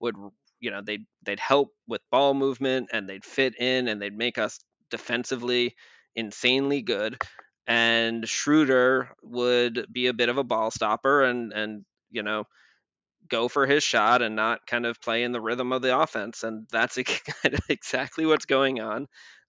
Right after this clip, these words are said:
Um, Schroeder is the only guy we have that's kind of insurance from an offensive productivity perspective for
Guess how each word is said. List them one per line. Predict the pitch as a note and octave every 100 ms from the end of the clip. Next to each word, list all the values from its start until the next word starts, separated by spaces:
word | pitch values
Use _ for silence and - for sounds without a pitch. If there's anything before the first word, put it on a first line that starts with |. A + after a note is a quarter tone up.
| -
Um, | A#2 A2+ A2+ A#2+
Schroeder | - C#3 C3+ B2+
is | C3 D#3 E3 D#3+ D3 - _ _ _ _ _ _ B2
the | C3+ C3+ -
only | C3 C#3+ D3 C#3+ C#3+ C3+ - _ _ _ _ _ -
guy | A#2+ A#2+ B2+
we | A#2 G#2+
have | A2+ A2 B2 C#3+ G#2+
that's | G#2+ G#2+ -
kind | A#2+ A2+
of | G#2+ -
insurance | A2+ A2 - A#2 B2 D3 E3+
from | - A#2+ A2
an |
offensive | G2+ G#2+ - A#2 A2 G#2 _
productivity | - G#2+ G#2+ - A#2 B2 C3+
perspective | C3+ - C#3+ C#3+ E3 E3 -
for | B2+ A#2 A2+